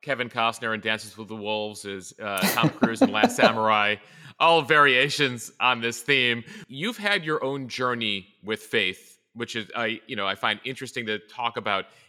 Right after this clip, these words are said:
Speaker 1: in the context of Baskerville, uh, a missionary. You, you know, you were, uh, born, um, a Muslim, you converted to Christianity,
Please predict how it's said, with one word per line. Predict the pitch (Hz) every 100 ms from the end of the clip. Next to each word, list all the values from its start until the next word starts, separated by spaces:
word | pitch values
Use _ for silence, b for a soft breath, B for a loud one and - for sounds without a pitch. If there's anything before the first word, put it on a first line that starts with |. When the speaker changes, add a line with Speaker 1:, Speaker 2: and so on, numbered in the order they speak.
| -
Speaker 1:
in | 120
the | 123
context | 135 131 123 120 113
of | 151
Baskerville, | 196 196 - 104 98 87 - _ _ -
uh, | 113 110 -
a |
missionary. | 156 175 117 95 82 - _ _ _ _
You, | - 131 151 - -
you | 110
know, | 107 107
you | 120
were, | 127 107 _ _ -
uh, | 101 90 _ _ _ _ 101
born, | 131 127 131 135 147 _ -
um, | 104 104 98 95 92 87 _ _ _ - - _ 113
a |
Muslim, | 110 101 101 107 165 -
you | 104
converted | 127 117 131
to | 127
Christianity, | 135 - 110 95 98 117 160